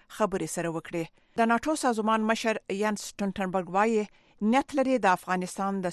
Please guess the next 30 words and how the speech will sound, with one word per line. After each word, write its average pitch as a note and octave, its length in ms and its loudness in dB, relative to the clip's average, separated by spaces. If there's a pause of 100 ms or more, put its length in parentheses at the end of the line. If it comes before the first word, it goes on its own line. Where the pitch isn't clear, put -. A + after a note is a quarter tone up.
سولې F#3+ 320 -4
په F3+ 100 -4
هکله F#3 320 -2 (160)
د F3 140 4
امریکا A#3 400 -2
پر G#3+ 160 -4
هڅو F#3+ 280 -4
خبرې E3+ 360 -2
وکړي. E3 280 -4 (580)
د G3+ 120 2
ناټو G3 320 2
سازمان G3+ 480 0
مشر G#3 320 -2
وایي، G#3 340 2
تېره G#3 220 0
اونۍ G3 340 -2
د G3+ 140 -4
څلورم G3 400 0
ځل G#3 160 0
لپاره F#3 420 -2
زلمی F3+ 380 -6
خلیلزاد F#3 600 -2 (120)
د A3 120 4
ناټو B3+ 380 2
له G#3+ 100 0
متحدینو F#3+ 560 -4
سره F#3+ 180 -2 (100)
سلا F3+ 200 -2 (100)
مشورې F3 420 -4
وکړي E3+ 280 -6